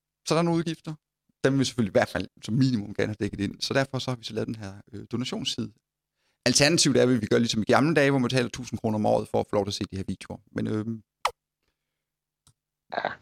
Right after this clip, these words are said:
Speaker 1: nu prøver vi, se om vi ikke kan holde det her, og, øh, hvis der på et tidspunkt kommer nogle donationer inden alt for lang tid, øh, så kan vi også bibeholde,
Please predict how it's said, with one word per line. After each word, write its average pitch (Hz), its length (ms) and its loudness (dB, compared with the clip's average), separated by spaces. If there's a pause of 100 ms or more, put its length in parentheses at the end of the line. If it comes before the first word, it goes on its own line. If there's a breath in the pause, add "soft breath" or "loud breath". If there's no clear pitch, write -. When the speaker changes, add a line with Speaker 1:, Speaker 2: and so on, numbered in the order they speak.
(500 loud breath)
Speaker 1:
nu 175 140 4
prøver 214 380 4
vi, 175 300 -4
se 214 180 -2
om 226 120 0
vi 185 60 -4
ikke - 160 -12
kan 120 380 -2 (180)
holde 214 440 2
det 156 160 -2
her, 147 260 0
og, 107 520 -2
øh, 104 200 -10 (160)
hvis 220 200 2
der - 120 0
på 131 160 2
et - 80 0
tidspunkt - 680 -4
kommer 180 220 0
nogle 113 180 -2
donationer 98 680 -8 (380)
inden 107 300 2
alt - 180 0
for 87 120 -2
lang 78 220 -8
tid, 82 200 -12 (680 soft breath)
øh, - 280 -4
så 147 120 -2
kan 139 100 -6
vi 127 40 0
også 135 160 -2
bibeholde, 143 440 0